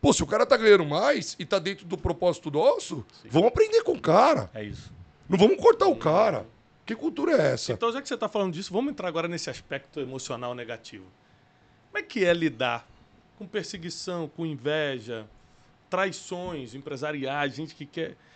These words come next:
Speaker 2: Isso a vida toda, é, aparece em alguma medida, em alguma ins-, né, de, de alguma forma
Speaker 3: É,
Speaker 2: na nossa
Speaker 3: e
Speaker 2: vida.
Speaker 3: também um ponto: você nunca sabe, ou, ou se é que você sabe, se aquela pessoa tá se aproximando de você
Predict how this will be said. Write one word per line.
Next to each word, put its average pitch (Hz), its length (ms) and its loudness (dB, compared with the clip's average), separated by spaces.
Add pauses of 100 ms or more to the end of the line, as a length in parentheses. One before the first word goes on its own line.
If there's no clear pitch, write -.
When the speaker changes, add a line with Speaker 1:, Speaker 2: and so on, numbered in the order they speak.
(180)
Speaker 2:
Isso 208 160 -10
a 254 40 0
vida 277 280 0
toda, 269 640 2 (600)
é, 196 200 -4
aparece 196 640 4
em 220 40 -2
alguma 202 400 -6
medida, 147 800 -4
em 131 60 -6
alguma 139 400 -6
ins-, - 180 -12 (380)
né, 139 180 -6
de, 123 140 -12
de 127 220 -10
alguma 175 240 -4
forma 160 280 -6
Speaker 3:
É, - 20 -8
Speaker 2:
na 139 60 -6
nossa 139 200 -10
Speaker 3:
e - 20 -10
Speaker 2:
vida. - 120 -10
Speaker 3:
também 185 180 -2
um 175 80 -6
ponto: 160 540 -8 (240)
você 135 260 -10
nunca 214 220 -8
sabe, 170 480 -4
ou, 123 160 -10
ou 147 140 -6
se 143 220 -8
é 139 40 -4
que 139 120 -18
você 131 260 -16
sabe, 127 500 -8 (120)
se - 160 -12
aquela 165 240 -6
pessoa 170 460 -10
tá 165 100 -8
se - 120 -12
aproximando 131 560 -12
de 120 80 -16
você 120 480 -12